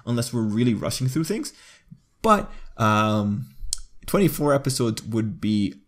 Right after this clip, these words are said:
great. Anyway, Death March, it is an isekai, an in another world genre. It has an overpowered main character. It has quite a big harem, but there's a lot of micromanagement involved. There's a little bit of political intrigue, but man, it's largely just about this guy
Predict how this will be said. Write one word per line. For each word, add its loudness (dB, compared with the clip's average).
great. -2
Anyway, 4
Death 2
March, -4
it 2
is 4
an -6
isekai, 2
an 0
in 6
another 6
world 2
genre. 2
It -2
has 4
an 0
overpowered 2
main 0
character. -2
It -6
has 0
quite 4
a 4
big 2
harem, 2
but 2
there's 2
a 0
lot 4
of 6
micromanagement 4
involved. 4
There's 2
a 0
little 4
bit 0
of -4
political -2
intrigue, 0
but 2
man, 0
it's 0
largely 2
just 2
about 0
this 2
guy 0